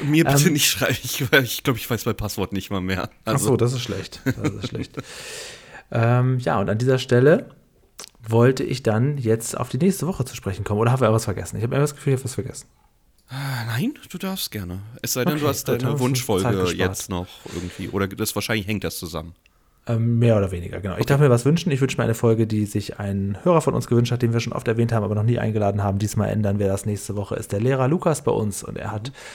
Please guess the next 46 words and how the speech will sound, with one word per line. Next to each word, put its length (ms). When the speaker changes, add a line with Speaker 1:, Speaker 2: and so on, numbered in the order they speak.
Speaker 2:
zwei 280
Folgen 380
im 80
Prinzip 340
so 140
im 140
Kopf 320
und 120
wir 120
nehmen 300
die 80
Folge 320
hundertsechzig, 720
Peters 440
Mülltour. 1040
Ich 260
lese 280
kurz 180
schon 100
meinen 80
Pressetext 440
vor, 120
damit 200
wir 60
uns 200
ein 40
bisschen 240
vorbereiten 460
können. 280
„Nachbar 300
Paschulke 400
ist 300
verzweifelt, 680
sein 260
wertvollster 680
Gartenzwerg 720
ist 140
verschwunden 500
und 120
schuld 240
daran 220
ist 100
auch 80
noch 140
Peter 240
Lustig, 460